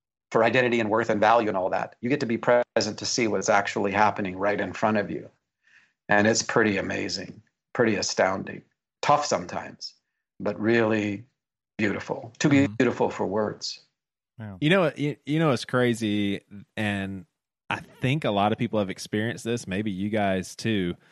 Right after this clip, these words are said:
Speaker 4: but even in the course of at, since me, Matt, and Toby, uh, signed on, and we've been talking, and, and, you know, we talk about faith stuff and, you know,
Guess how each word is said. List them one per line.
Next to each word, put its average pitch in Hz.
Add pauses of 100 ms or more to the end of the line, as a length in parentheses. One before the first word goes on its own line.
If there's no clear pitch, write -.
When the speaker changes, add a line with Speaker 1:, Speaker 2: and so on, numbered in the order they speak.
(440)
Speaker 4:
but 110
even 175
in 131
the 110
course 127
of 101 (440)
at, -
since -
me, 127
Matt, 120
and 110
Toby, 92 (100)
uh, 90
signed 117
on, 104
and 95
we've 98
been 101
talking, 98
and, 87
and, 87
you 98
know, 90
we 85
talk 113
about 107
faith 107
stuff 98
and, 80 (520)
you 104
know, 92